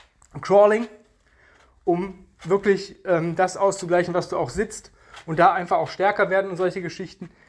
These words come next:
Da wirklich gucken, was benötige ich, was hat einen Übertrag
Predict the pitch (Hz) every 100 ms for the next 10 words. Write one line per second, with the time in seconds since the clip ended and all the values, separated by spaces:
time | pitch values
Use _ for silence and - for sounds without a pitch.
0 | _ - 196 233 254 214 - 254 220 208
1 | 208 - - _ _ - 185 226 254 202
2 | 170 202 226 240 208 214 240 233 - 202
3 | 190 190